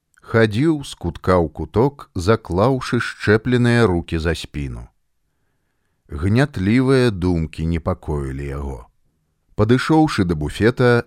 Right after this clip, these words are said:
які некалі прывезлі бацьку Мікалаю Першаму, малодшаму брату Аляксандра Першага з Францыі, узяў у рукі гранёны графінчык. Патрымаў яго ў руцэ, паглядзеў на святло.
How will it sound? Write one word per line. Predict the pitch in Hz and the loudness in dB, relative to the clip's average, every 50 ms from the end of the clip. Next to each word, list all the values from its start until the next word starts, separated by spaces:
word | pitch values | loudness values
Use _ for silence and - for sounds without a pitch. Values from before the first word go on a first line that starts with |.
| _ | _
які | _ 87 90 104 107 104 - - 104 98 | _ -2 0 0 0 0 0 -2 0 2
некалі | 101 104 98 - - 98 95 95 87 - | 2 2 0 0 0 0 0 0 -2 -2
прывезлі | - 90 95 90 95 98 92 85 87 92 92 87 | 0 0 0 2 2 0 0 0 -2 -2 -2 0
бацьку | 80 92 98 92 - - - - - 87 87 85 - - _ _ _ _ | 0 2 0 0 0 -4 -10 -8 -4 -2 -2 -2 -2 -6 _ _ _ _
Мікалаю | 92 98 107 90 - 107 98 98 98 95 95 92 87 | -2 0 0 0 2 2 2 4 4 4 4 2 2
Першаму, | - 98 95 92 90 85 - - 95 87 82 85 85 80 73 - _ _ - | 2 2 2 2 2 0 -2 -4 -2 -2 0 0 -2 -2 -4 -8 _ _ -4
малодшаму | - 101 101 95 90 85 80 - - - 92 92 92 87 | 0 2 2 2 2 0 -2 -2 -4 -2 0 0 0 0
брату | 85 92 87 80 - 92 90 | 2 2 0 0 2 0 2
Аляксандра | 90 92 90 - - - 95 92 92 90 82 90 90 | 2 2 0 -2 -2 -2 0 0 2 2 0 0 -2
Першага | - - 92 90 82 80 - - 85 78 87 85 78 - | 0 0 0 0 0 -2 -4 -6 -4 -2 -2 -4 -4 -6
з | - - - | -10 -14 -10
Францыі, | - 80 82 87 101 123 131 - - - 143 143 143 151 147 _ _ _ _ _ _ _ _ _ _ - | -6 -4 -2 0 0 0 -2 -4 -4 -2 -2 0 -2 -2 -6 _ _ _ _ _ _ _ _ _ _ -2
узяў | 98 104 90 80 90 113 139 147 | -2 -2 0 2 2 2 4 4
у | 139 135 113 | 2 2 2
рукі | 87 87 98 110 - - 110 110 113 113 120 - _ - | 2 2 0 0 -2 -4 -4 -2 -2 -4 -6 -10 _ -8
гранёны | 80 82 95 104 113 110 95 80 76 78 76 76 76 | -4 0 2 2 4 4 2 0 0 -2 -2 -4 -4
графінчык. | 73 73 80 85 82 - - 64 58 58 - - - - - - - _ _ _ _ _ _ _ _ _ _ _ - | -4 -2 -2 -2 -4 -4 -8 -14 -14 -14 -14 -16 -16 -16 -18 -20 -20 _ _ _ _ _ _ _ _ _ _ _ -2
Патрымаў | 113 - - - 135 139 139 147 160 156 151 143 117 | 0 0 2 4 4 4 4 4 4 4 4 4 6
яго | 113 110 90 95 101 98 90 87 | 4 4 4 4 4 4 4 2
ў | 87 78 76 | 2 0 -2
руцэ, | 73 - - - - - 85 101 120 131 131 - _ _ _ _ _ _ _ _ _ _ | -6 -8 -12 -10 -6 -2 0 0 0 -2 -4 -10 _ _ _ _ _ _ _ _ _ _
паглядзеў | - 117 123 123 123 135 131 110 87 90 98 98 98 98 | -2 0 0 2 4 4 4 2 2 2 4 4 4 2
на | 95 90 | 0 -2
святло. | - - 78 82 80 - 69 62 64 62 57 - | -4 -4 -6 -6 -6 -6 -10 -12 -12 -12 -12 -16